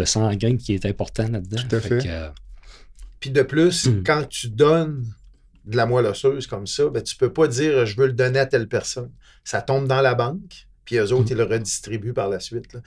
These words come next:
Speaker 2: OK.
Speaker 3: C'est que c'est pour ça qu'on disait à Marilyn, « Hey, gars, nous autres, ça marche, go, là, tu sais, on, on voulait
Speaker 1: Hmm.
Speaker 3: sauver notre chum, là, tu sais. » Mais malheureusement, ben, malheureusement et heureusement pour les gens
Speaker 1: Hmm.
Speaker 3: qui sont en attente,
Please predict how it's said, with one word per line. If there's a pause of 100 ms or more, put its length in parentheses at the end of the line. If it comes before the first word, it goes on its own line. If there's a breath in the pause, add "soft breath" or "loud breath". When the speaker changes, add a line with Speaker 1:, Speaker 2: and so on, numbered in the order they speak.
Speaker 2:
OK.
Speaker 3:
C'est
que
c'est
pour
ça
qu'on
disait
à
Marilyn, «
Hey,
gars,
nous
autres,
ça
marche,
go,
là,
tu
sais,
on, (360 soft breath)
on
voulait
Speaker 1:
Hmm.
Speaker 3:
sauver
notre
chum,
là,
tu
sais. » (320 soft breath)
Mais
malheureusement, (260)
ben,
malheureusement
et
heureusement
pour
les
gens
Speaker 1:
Hmm.
Speaker 3:
qui
sont
en
attente,